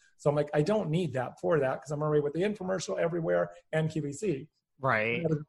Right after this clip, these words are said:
Speaker 1: I was afraid it would ruin it. I really did. I was afraid it would run my name in the mud. And so I'm like, "I don't know. I have to think about it. So I have to check with my attorneys. I gotta see if they think it's an okay thing to do."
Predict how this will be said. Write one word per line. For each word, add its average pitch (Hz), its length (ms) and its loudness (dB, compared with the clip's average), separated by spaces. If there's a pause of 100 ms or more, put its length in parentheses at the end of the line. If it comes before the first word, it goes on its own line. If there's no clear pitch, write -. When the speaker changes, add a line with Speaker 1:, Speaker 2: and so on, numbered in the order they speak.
Speaker 1:
I 196 180 6
was 208 160 6
afraid 180 260 4
it 160 80 -2
would 147 140 2
ruin 160 260 2
it. 120 180 -6
I 151 60 0
really 147 300 2
did. 170 240 2 (260)
I 147 140 4
was 165 160 2
afraid 147 320 4
it 139 80 0
would 135 160 0 (120)
run 143 220 0
my 135 140 0
name 127 200 0
in 120 60 -4
the 120 80 -4
mud. 147 300 2 (520)
And 147 160 2
so 156 140 2
I'm 151 60 2
like, 151 200 0
"I 156 140 4
don't 165 180 4
know. 147 200 4
I 139 60 4
have 139 120 0
to - 40 -10
think 180 120 0
about 185 180 4
it. 180 60 -2
So 143 80 -4
I 139 40 0
have 131 60 -2
to - 80 -12
check 143 160 0
with 131 100 -4
my 120 100 -4
attorneys. 208 520 -2
I 147 60 0
gotta 135 160 2
see 147 140 -4
if - 100 -4
they 123 140 -4
think 226 240 2
it's 202 180 -2
an 196 60 0
okay 180 320 -2
thing 175 240 -10
to 170 80 -4
do." 165 320 -2